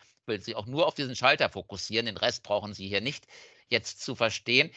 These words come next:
Und die Idee ist so ein bisschen, dass das Kalium, wenn wir mehr Kalium essen, so eine Art Sch-, Schaltermechanismus in der Niere haben könnte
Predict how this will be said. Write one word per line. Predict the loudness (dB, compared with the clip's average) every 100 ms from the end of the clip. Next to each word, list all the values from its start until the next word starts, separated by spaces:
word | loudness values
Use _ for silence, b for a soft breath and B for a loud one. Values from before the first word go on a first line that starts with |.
| B -8
Und | -6
die | -4
Idee | 0 4 4
ist | 4 -2
so | -2
ein | 0
bisschen, | -2 -2 -4 2
dass | 2 2
das | -2 -2 -2
Kalium, | 2 4 4 2 2 2
wenn | 0 4
wir | 2
mehr | 2 2 2
Kalium | 0 -2 0 2 0 -2 0
essen, | 0 0 -2 -10 B B -4
so | 2
eine | 4 4 2
Art | 0
Sch-, | 0 4 4 4
Schaltermechanismus | 4 4 4 0 -2 -4 -4 -4 -6 -8
in | -6
der | -6
Niere | -4 -2 0 4
haben | 4 4 -2
könnte | -2 -2 -2